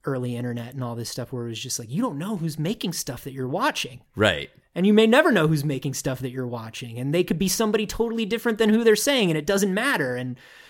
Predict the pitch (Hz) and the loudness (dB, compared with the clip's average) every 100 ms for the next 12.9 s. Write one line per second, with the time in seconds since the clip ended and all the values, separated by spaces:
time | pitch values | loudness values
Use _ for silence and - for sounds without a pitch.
0 | _ _ 190 - 202 220 220 226 202 160 | _ _ -2 0 0 2 4 4 2 4
1 | 190 165 - 196 214 120 110 123 139 127 | 2 2 0 0 0 0 -4 2 4 4
2 | 87 71 113 127 80 - 208 269 240 196 | 0 0 2 2 0 -2 -2 -2 -4 -8
3 | - 170 - 208 190 135 - - 208 190 | -6 -4 0 2 2 -2 -10 0 2 2
4 | 113 113 92 - 104 - 98 95 78 98 | 0 -2 -2 -4 -4 -2 -2 -2 -2 -4
5 | 92 85 - 98 - 85 78 101 107 85 | -4 -6 -2 -2 0 -6 -2 0 0 0
6 | 78 82 104 101 - 90 95 - 92 107 | -4 -4 -4 -4 -4 -4 -4 -4 -2 0
7 | 98 - 92 87 78 82 - - 92 85 | 0 0 0 2 2 0 -6 -6 -8 -2
8 | 104 98 85 90 90 85 76 87 - 95 | 0 2 -2 -4 -2 -4 -2 -6 -2 -2
9 | 85 92 - 90 82 85 85 80 - 78 | -2 -6 -4 -6 -4 -2 -2 -4 -8 -8
10 | 80 - _ - 90 82 82 82 87 82 | -8 -12 _ -10 -6 -6 -6 -2 -2 -2
11 | 80 87 87 82 82 92 87 87 - 82 | -4 -4 -2 -4 -4 -6 -4 -6 -6 -12
12 | 80 73 76 73 76 78 113 117 110 | -10 -10 -14 -12 -12 -6 -4 -2 -4